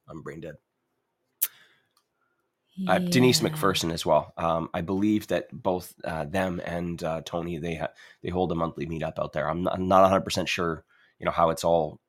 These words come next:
Speaker 2: Structured, yeah.
Speaker 1: stru-, well, w-, well, because of the pandemic, I'm not sure if they're still doing live ones or if they're back to live or not. But, um, those are your resources out there.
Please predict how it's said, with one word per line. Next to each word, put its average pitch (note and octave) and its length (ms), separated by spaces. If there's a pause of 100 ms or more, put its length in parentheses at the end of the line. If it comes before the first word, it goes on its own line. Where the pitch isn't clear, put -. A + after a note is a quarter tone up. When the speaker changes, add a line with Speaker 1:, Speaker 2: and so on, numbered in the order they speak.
(340)
Speaker 2:
Structured, - 580 (200)
yeah. F#3 140
Speaker 1:
stru-, - 300
well, G2 220
w-, F#2 260
well, F#2+ 120
because F2 180
of F2+ 100
the - 60
pandemic, E2 460
I'm E2 100
not E2+ 160
sure F2 360 (280)
if - 80
they're F2+ 100
still F2 200
doing E2 240
live E2 200
ones D#2+ 220
or D#2 60
if - 40
they're D#2 80
back D2+ 260
to D#2+ 60
live D#2 240
or D#2+ 80
not. D2 280
But, D#2+ 160 (520)
um, E2+ 420
those G2 220
are G2 80
your F2 120
resources E2+ 520
out D#2+ 180
there. F2 340